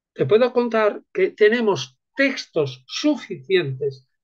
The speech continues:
dentro del judaísmo, y yo los he reunido casi todos en mi libro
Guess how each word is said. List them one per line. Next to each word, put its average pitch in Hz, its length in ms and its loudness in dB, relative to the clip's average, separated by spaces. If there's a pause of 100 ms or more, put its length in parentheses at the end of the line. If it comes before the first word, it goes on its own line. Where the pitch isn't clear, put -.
dentro 180 600 2
del 151 140 0
judaísmo, 180 840 -4 (340)
y 190 160 0
yo 220 140 4
los 214 280 0
he 220 180 4
reunido 170 880 0 (260)
casi 220 560 -6
todos 160 580 0 (1000)
en 180 240 -4
mi 180 100 -2
libro 196 540 -2